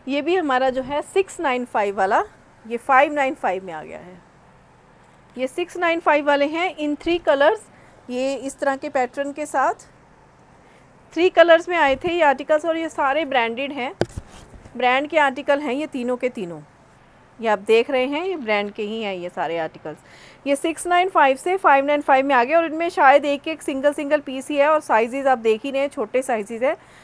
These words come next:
थर्टी फ़ोर, थर्टी सिक्स और maximum इनमें कोई ना कोई में ए thirty eight size होगा, otherwise इसके sizes ख़त्म हैं।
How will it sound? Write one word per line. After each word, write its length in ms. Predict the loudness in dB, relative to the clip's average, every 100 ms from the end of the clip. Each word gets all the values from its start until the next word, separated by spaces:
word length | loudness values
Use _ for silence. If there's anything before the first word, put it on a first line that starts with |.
| -6 -2
थर्टी 220 | -2 -2
फ़ोर, 260 | 0 0 -2
थर्टी 220 | -8 -8
सिक्स 360 | -8 -10 -10 -20 _ -20 -14 -2
और 160 | 0 2
maximum 540 | 0 0 0 0 -2
इनमें 240 | -2 -4
कोई 220 | -2 -2 -2
ना 100 | -4
कोई 200 | -4 -2
में 120 | -2
ए 260 | 0 0 2
thirty 260 | -2 -2 -2
eight 140 | -2
size 280 | 0 -2 0
होगा, 260 | 0 2 2
otherwise 400 | 2 0 0 -4
इसके 260 | -8 -8
sizes 420 | -4 -4 -4 -8 -4
ख़त्म 320 | -4 -2 -6
हैं। 200 | -8 -16